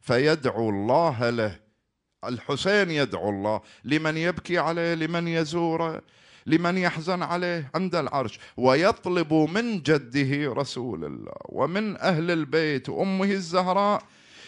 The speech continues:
يقول لهم: "ادعوا له إنه يبكي لمصيبتي وحازن على مصيبتي وإنه قادم لزيارتي". هاي للزوار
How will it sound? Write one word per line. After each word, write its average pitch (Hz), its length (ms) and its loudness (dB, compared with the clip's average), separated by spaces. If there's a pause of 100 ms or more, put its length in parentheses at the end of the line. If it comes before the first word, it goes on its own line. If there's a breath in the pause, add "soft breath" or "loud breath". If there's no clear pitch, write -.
(140 loud breath)
يقول 143 500 2
لهم: 151 380 2
"ادعوا 147 640 6
له 135 480 4
إنه 170 500 0
يبكي 180 480 -2
لمصيبتي 135 1120 2 (420 loud breath)
وحازن 185 880 2
على 185 400 2
مصيبتي 190 920 -6 (180 soft breath)
وإنه 139 800 0
قادم 151 440 0
لزيارتي". 107 960 0
هاي 127 220 -4
للزوار 170 760 -6